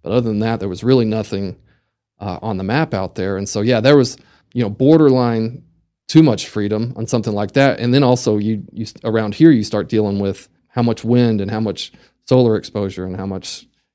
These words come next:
you know, snow and north, north wind exposure and those kind of things. And so, um, I think it's always exciting to have a project like that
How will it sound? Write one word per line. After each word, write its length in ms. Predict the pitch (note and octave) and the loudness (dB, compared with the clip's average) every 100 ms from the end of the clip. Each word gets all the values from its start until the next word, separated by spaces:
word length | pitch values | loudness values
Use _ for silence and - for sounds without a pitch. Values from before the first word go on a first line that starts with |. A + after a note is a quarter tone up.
| - | -12
you 80 | G2 | -10
know, 100 | F#2+ | -10
snow 440 | - C3+ C#3+ A2+ | -4 2 4 4
and 100 | G#2 | 0
north, 400 | A#2 C3 B2+ - | 0 -2 -2 -10
north 300 | A#2 A#2+ A#2 | -4 -2 -2
wind 420 | A#2 B2 B2 G#2+ - | -2 0 -2 -4 -12
exposure 500 | - - G#2+ G2+ G#2 | -12 -6 -4 -4 -4
and 100 | G#2+ | 2
those 180 | C#3+ | 2
kind 160 | C#3 G#2 | 2 -6
of 80 | F#2+ | -6
things. 200 | G#2 G2 | -8 -8
And 100 | G2+ | -8
so, 200 | A2 F#2+ _ _ _ _ _ | -8 -8 _ _ _ _ _
um, 300 | G#2 G2+ G2 - _ | -8 -8 -10 -14 _
I 100 | C3 | -2
think 140 | D3 C#3 | 2 2
it's 120 | - | 0
always 840 | - C3+ D3 C3 A2+ A2 A2 - - _ _ _ _ _ | -2 2 4 6 4 0 -6 -14 -20 _ _ _ _ _
exciting 520 | - B2+ B2+ C3 B2+ | -4 2 4 4 0
to 80 | A#2+ | -2
have 100 | A2+ | -2
a 80 | A2 | -2
project 340 | A#2+ A2+ A2 | -2 -2 -2
like 180 | G#2 G2+ | -4 -2
that 280 | A#2+ C3+ - | 0 0 -4